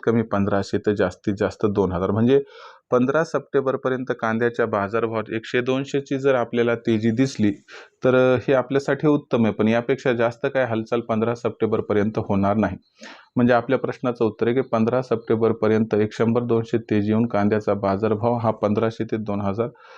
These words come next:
रुपये प्रति क्विंटलच्या दरम्यान राहू शकतो. आता राहता राहिला प्रश्न इथं विक्रीचा, तर, अ, इथं विक्री करायची का नाही करायची हा ज्याचा त्याचा प्रश्न आहे, परंतु दोन हजारच्या आसपास जर कांद्याचा बाजारभाव आला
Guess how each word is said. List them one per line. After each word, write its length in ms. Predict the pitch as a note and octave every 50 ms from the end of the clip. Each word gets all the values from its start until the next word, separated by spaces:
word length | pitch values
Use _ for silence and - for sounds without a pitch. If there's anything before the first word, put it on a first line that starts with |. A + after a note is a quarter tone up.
| - - - _ _
रुपये 240 | B2 A#2+ A2+ C3 B2+
प्रति 300 | B2 B2 A2+ G#2+ - A2+
क्विंटलच्या 420 | A2+ A2 G#2 G#2 - G#2 G#2 A2
दरम्यान 360 | G2+ G2 G2 G2 G2+ G#2+ A2+ - - -
राहू 240 | - - F#2+ F#2 G2
शकतो. 340 | - - F#2+ - _ - _ _ _ _ _ _ _ _ _ _ _ _ _ _ _ _ _ - -
आता 220 | - G#3 - G#2+ -
राहता 280 | G#3 G#3+ - - B2
राहिला 240 | A#2 A2+ A2 A2+ A#2
प्रश्न 280 | A2+ - A2+ - - A#2
इथं 240 | A2+ A2 - A2+
विक्रीचा, 460 | G#2+ G#2+ G#2 - G#2 G#2 G2 G#2+ G#2 G#2 - - - - - - - - _ _ -
तर, 100 | B2 B2
अ, 280 | B2 A#2+ A#2 A2 F2 -
इथं 240 | B2 A#2+ - - B2+
विक्री 280 | B2 B2 B2+ C3+ C3+
करायची 380 | C3 C3+ C3 C3 C3+ C3 - C3
का 120 | C3+ C3
नाही 300 | C3 C3+ C3 C3 B2+ - - - - -
करायची 340 | - A#2+ A#2 A#2+ A#2+ A#2 A#2
हा 180 | A2+ A#2 A#2 A2+
ज्याचा 280 | A2 A#2+ A2 - A#2+
त्याचा 240 | A2 A#2+ A2 B2 A#2+
प्रश्न 320 | A2+ - A2+ G#2+ - A#2+
आहे, 80 | A2+ A2
परंतु 300 | - A#2+ B2+ B2+ B2+ B2
दोन 200 | A#2 A#2 A#2 A#2+
हजारच्या 380 | B2 A#2 B2 A#2+ A#2+ - A#2 A2
आसपास 280 | A2 - _ A#2 A2
जर 100 | A2+ A#2+
कांद्याचा 420 | A2 - G#2 G2+ G#2+ A2 G#2 - A2+
बाजारभाव 500 | G#2+ G#2+ G2+ G2+ A2+ G#2 G2+ A#2 A2+ -
आला 260 | - A2 A2 G2+ F#2+